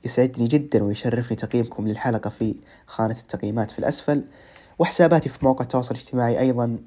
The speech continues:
في صندوق الوصف. سبحانك اللهم وبحمدك، أشهد أن لا إله إلا أنت، أستغفرك وأتوب إليك، والسلام عليكم ورحمة الله تعالى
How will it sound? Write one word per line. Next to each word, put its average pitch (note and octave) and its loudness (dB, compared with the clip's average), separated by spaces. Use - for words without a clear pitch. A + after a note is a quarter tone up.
في G#2+ -4
صندوق G#2 -6
الوصف. G#2 -8
سبحانك - -4
اللهم A#2+ 0
وبحمدك، A2+ -4
أشهد A2+ -4
أن G#2+ 0
لا G#2+ -2
إله G#2+ -4
إلا A2 -4
أنت، - -10
أستغفرك - -4
وأتوب B2 2
إليك، D#3 2
والسلام A2+ 0
عليكم G#2 -2
ورحمة A2 -6
الله G#2 -4
تعالى G2+ -6